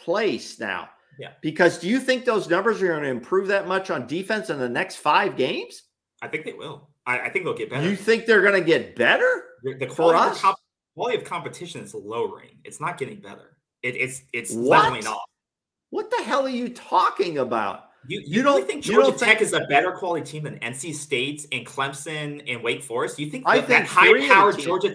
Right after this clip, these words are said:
Speaker 2: Tech, uh, Georgia Tech
Speaker 1: Yeah,
Speaker 2: offense is gonna
Speaker 1: I
Speaker 2: run
Speaker 1: don't
Speaker 2: all
Speaker 1: know.
Speaker 2: over us?
Speaker 1: I don't know. I don't
Speaker 2: Do you
Speaker 1: know.
Speaker 2: think
Speaker 1: Well,
Speaker 2: that?
Speaker 1: I think, I think
Speaker 2: You think
Speaker 1: the
Speaker 2: that
Speaker 1: teams
Speaker 2: Louisiana offense, just like built like Wake Forest, is
Speaker 1: I
Speaker 2: gonna
Speaker 1: don't know
Speaker 2: run
Speaker 1: what
Speaker 2: all
Speaker 1: their
Speaker 2: over, pass
Speaker 1: record
Speaker 2: all
Speaker 1: is,
Speaker 2: over
Speaker 1: but I
Speaker 2: us?
Speaker 1: saw a couple,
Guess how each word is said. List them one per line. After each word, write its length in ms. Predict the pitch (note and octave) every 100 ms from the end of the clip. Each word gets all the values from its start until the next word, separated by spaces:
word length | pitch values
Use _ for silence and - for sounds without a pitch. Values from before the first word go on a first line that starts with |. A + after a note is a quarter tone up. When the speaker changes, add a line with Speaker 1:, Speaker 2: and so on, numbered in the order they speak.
| -
Speaker 2:
Tech, 260 | D#3+ D#3 -
uh, 80 | D3
Georgia 340 | - D3+ D#3
Tech 240 | D3 D3+ -
Speaker 1:
Yeah, 160 | B2 A#2+
Speaker 2:
offense 200 | A2+ A#2+
is 60 |
gonna 240 | C#3+ C#3 A2+
Speaker 1:
I 40 |
Speaker 2:
run 80 | C#3+
Speaker 1:
don't 100 | E3+
Speaker 2:
all 40 |
Speaker 1:
know. 40 | F3+
Speaker 2:
over 240 | C3+ D3
us? 220 | F3 F3+ -
Speaker 1:
I 120 | C3+
don't 160 | F3 F3+
know. 280 | D#3+ B2 _ A#2+
I 80 |
don't 100 | D3
Speaker 2:
Do 60 | D#3+
you 80 | D#3+
Speaker 1:
know. 60 |
Speaker 2:
think 160 | A#3+ -
Speaker 1:
Well, 100 | D#3+
Speaker 2:
that? 100 | - -
Speaker 1:
I 180 | F3+
think, 400 | F#3+ G3 G3 F#3 -
I 160 | C#3 F3
think 460 | - E3 D#3+ - -
Speaker 2:
You 100 | G#3
think 140 | G3+ A#3+
Speaker 1:
the 60 |
Speaker 2:
that 40 | F#3+
Speaker 1:
teams 120 | F3
Speaker 2:
Louisiana 520 | D#3+ C#3+ D3+ F3 F3 C3+
offense, 560 | D#3 D#3+ F3 E3 - _ _
just 260 | - D3+ -
like 200 | F#3 -
built 220 | E3 E3
like 180 | D#3 C#3+
Wake 200 | C#3+ C#3+
Forest, 320 | C3 C#3+ D3
is 40 | C3
Speaker 1:
I 100 | A#3
Speaker 2:
gonna 60 |
Speaker 1:
don't 80 | C#4
know 60 | G3+
Speaker 2:
run 80 | D#3+
Speaker 1:
what 80 | C#3+
Speaker 2:
all 60 | D3+
Speaker 1:
their 80 |
Speaker 2:
over, 220 | C3 C3+ G#3
pass 100 | C3+
Speaker 1:
record 80 | C3+
Speaker 2:
all 60 |
Speaker 1:
is, 60 | B2
Speaker 2:
over 120 | B2
Speaker 1:
but 60 | C#3
I 40 |
Speaker 2:
us? 80 | E3+
Speaker 1:
saw 100 | F3
a 60 | D#3
couple, 440 | F3+ D#3 D#3 B2+